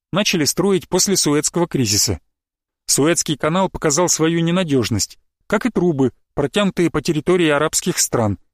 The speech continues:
В частности, Сирия перекрывала нефтепровод, по которому шла иракская нефть.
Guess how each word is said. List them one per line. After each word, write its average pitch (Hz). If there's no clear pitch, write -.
В -
частности, 156
Сирия 151
перекрывала 175
нефтепровод, 151
по 156
которому 156
шла 165
иракская 151
нефть. 127